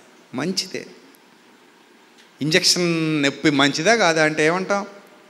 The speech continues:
ఇంజెక్షన్ నొప్పి మంచిదా కాదా అంటే ఏమంటాం? చెప్పండి, ఏమంటాం?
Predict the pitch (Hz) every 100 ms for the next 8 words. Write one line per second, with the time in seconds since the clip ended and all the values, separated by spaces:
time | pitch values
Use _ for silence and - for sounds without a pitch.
0 | _ _ - - _ _ _ _ _ -
1 | 170 190 - 196 175 165 175 165 151 156
2 | 175 233 220 160 165 160 170 185 214 208
3 | 139 92 - - - - - - - -
4 | - 208 233 196 247 247 143